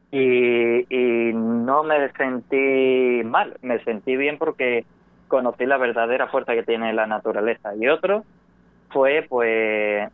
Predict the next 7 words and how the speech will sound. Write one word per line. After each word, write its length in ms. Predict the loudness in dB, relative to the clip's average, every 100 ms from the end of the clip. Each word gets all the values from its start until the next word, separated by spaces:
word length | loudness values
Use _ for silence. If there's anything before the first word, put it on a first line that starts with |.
| _ _
mi 200 | -4 -2
primer 320 | -2 -2 -2 0
gran 380 | 0 0 0
robalo 420 | -2 0 2 2 0
que, 840 | 0 2 2 2 0 0 -2 -4 -4
que 140 | -2 0
solté, 520 | 0 -2 -2 -2